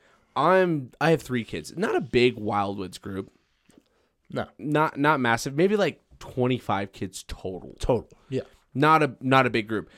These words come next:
Speaker 1: There, there was weeks that we had, like, sixty Wildwoods.
Speaker 2: I
Speaker 1: And you're
Speaker 2: had
Speaker 1: talking male, female, third grade, third grade,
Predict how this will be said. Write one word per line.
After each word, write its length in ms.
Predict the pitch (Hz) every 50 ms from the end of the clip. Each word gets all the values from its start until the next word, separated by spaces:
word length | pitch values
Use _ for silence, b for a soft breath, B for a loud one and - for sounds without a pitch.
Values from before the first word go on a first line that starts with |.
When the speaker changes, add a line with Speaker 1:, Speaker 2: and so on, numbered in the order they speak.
| b b b b b b
Speaker 1:
There, 300 | 143 156 170 180 170 -
there 160 | 147 143 143
was 180 | 156 160 139 113
weeks 320 | 110 123 131 127 120 -
that 100 | - 110
we 120 | 107 120 123
had, 160 | 127 123 107
like, 180 | 98 87 - -
sixty 840 | - - - - - - - - 135 123 123 - - - 120 117
Wildwoods. 800 | 113 104 101 104 98 90 90 95 90 85 60 - - - - - _ _ _ _ _ _ _ -
Speaker 2:
I 140 | 120 151
Speaker 1:
And 80 | 175 175
you're 80 | 190 -
Speaker 2:
had 80 | 160 160
Speaker 1:
talking 440 | - 175 151 131 139 120 110 110 110
male, 260 | 120 143 165 170 185
female, 600 | 165 - - 151 143 127 117 110 107 104 101 - _ _ _ _ _ _ _
third 320 | - - 139 139 139 139 120
grade, 380 | 123 120 120 120 120 120 113 - _ _ _ _ _ _ _
third 240 | - 110 104 98 90
grade, 260 | 90 80 71 65 -